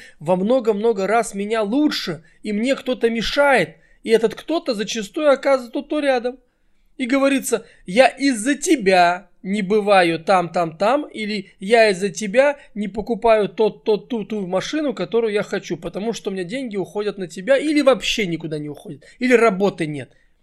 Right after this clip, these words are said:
И ищется кто-то крайний.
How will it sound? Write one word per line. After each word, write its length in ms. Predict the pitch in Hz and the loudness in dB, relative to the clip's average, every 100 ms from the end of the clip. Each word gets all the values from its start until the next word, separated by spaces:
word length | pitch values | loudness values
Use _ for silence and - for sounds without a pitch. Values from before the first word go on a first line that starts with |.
| _ _ _ _ | _ _ _ _
И 120 | 220 | -10
ищется 640 | - 262 254 269 202 220 - _ | -8 -6 -6 -6 -6 -6 -8 _
кто-то 380 | - 202 196 190 | -10 -6 -6 -6
крайний. 520 | 190 180 165 131 120 | -6 -4 -4 -6 -14